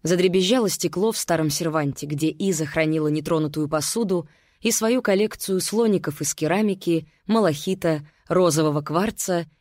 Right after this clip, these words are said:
и венецианского стекла. В комнате стояла густая,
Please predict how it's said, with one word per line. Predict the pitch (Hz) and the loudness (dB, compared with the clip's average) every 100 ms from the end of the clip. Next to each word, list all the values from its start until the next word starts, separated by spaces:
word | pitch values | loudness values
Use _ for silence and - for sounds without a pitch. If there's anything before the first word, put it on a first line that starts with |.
| - | -2
и | 233 | 2
венецианского | 220 208 - 185 170 - 165 | 2 2 0 0 0 -4 -4
стекла. | 160 - 160 147 143 120 _ _ _ _ _ _ _ _ _ _ | -4 -4 -6 -6 -6 -10 _ _ _ _ _ _ _ _ _ _
В | - | -10
комнате | - 175 170 151 | 2 6 6 4
стояла | 156 - 160 156 151 | 0 2 2 4 0
густая, | 147 147 - 185 170 143 | -2 -4 -2 0 0 -2